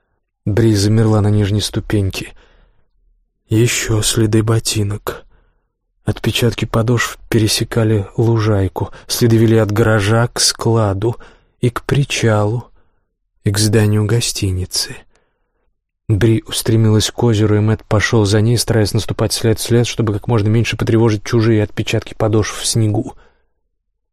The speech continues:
Когда они подобрались к складу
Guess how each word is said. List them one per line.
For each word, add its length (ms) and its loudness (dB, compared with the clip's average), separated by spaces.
Когда 400 0
они 240 2
подобрались 640 0
к 80 -6
складу 560 0